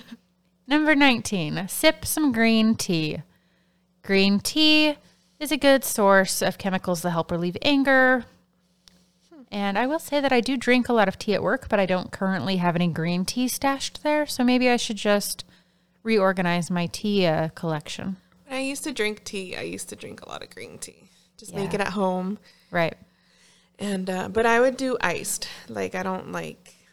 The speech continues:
Speaker 2: I'm not a big
Speaker 1: It's
Speaker 2: fan
Speaker 1: all
Speaker 2: of
Speaker 1: about
Speaker 2: it.
Speaker 1: hot tea.
Speaker 2: I know. It should, yeah, but I
Speaker 1: <laughs>
Speaker 2: just, I would make, like, I would make it and then I would put it in, you know, a water jug thing.
Speaker 1: Right.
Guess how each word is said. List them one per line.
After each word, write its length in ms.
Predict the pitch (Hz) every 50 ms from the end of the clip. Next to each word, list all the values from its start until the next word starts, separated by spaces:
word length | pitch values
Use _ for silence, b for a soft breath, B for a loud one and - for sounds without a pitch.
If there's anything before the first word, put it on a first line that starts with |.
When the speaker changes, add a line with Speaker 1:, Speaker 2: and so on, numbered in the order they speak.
| b
Speaker 2:
I'm 180 | - 202 202 202
not 220 | 208 214 208 214 202
a 40 | 196
big 200 | - 196 170 -
Speaker 1:
It's 120 | 196 -
Speaker 2:
fan 80 | 196 180
Speaker 1:
all 60 | 170
Speaker 2:
of 60 | 165
Speaker 1:
about 120 | 165 156 160
Speaker 2:
it. 60 | 160
Speaker 1:
hot 280 | 160 160 151 151 - -
tea. 280 | - 170 160 160 160 160
Speaker 2:
I 180 | 208 208 220 226
know. 600 | 214 208 202 202 196 185 180 175 170 170 151 -
It 140 | - 202 196
should, 280 | - - 220 208 -
yeah, 360 | - 202 202 214 196 202 208 190 180
but 120 | 196 202
I 100 | - 98
Speaker 1:
<laughs> 120 | - - 214
Speaker 2:
just, 320 | 214 - - - - - _ _ _ _ _ _ _ _ _ _ _ -
I 80 | - 208
would 140 | 208 214 214
make, 280 | 226 233 220 226 226 -
like, 400 | 262 247 233 233 233 - - - _
I 80 | - 202
would 160 | 202 208 196
make 320 | 208 196 190 190 190 - 240
it 200 | 247 240 - -
and 140 | 214 214
then 80 | 208 202
I 60 | 202 185
would 160 | 185 190 -
put 200 | - - 233 208
it 240 | 208 - 208 - -
in, 380 | - 196 190 190 180 180 185 208 b b b b b _ - - - _
you 100 | 233 220
know, 280 | 220 220 214 214 214
a 80 | 214 214
water 600 | 202 202 208 208 208 202 202 208 202 202 202 202 202
jug 400 | - 208 - - - - 202 -
thing. 260 | - - - - -
Speaker 1:
Right. 280 | 175 175 160 151 -